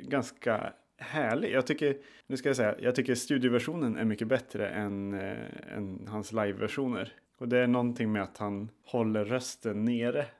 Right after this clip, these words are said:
när han kör sin studioversion. Att han kör den här djupa hela tiden. Eh, medan han, ja, det känns som att han rycks med när han är live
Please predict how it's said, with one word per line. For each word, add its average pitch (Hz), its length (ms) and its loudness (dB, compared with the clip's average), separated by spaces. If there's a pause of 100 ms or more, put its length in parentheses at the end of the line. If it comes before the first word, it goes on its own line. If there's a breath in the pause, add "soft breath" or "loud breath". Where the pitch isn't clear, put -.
(120)
när 113 120 -6
han 107 120 -4
kör 104 180 -4
sin 107 220 -6
studioversion. 107 640 -4
Att 101 80 -10
han 107 220 -2
kör 120 260 2
den 104 200 -6
här 104 240 -10 (540 soft breath)
djupa 107 400 -4
hela 101 200 -4
tiden. 117 500 -4 (320)
Eh, 107 440 -4
medan 113 240 4
han, 107 260 -2
ja, 120 120 2
det 120 160 0
känns 123 200 4
som 117 100 2
att 104 80 0
han 107 120 0
rycks 120 240 0
med 131 240 2 (100)
när 107 140 -4
han 113 160 -6
är 117 120 0
live 120 260 2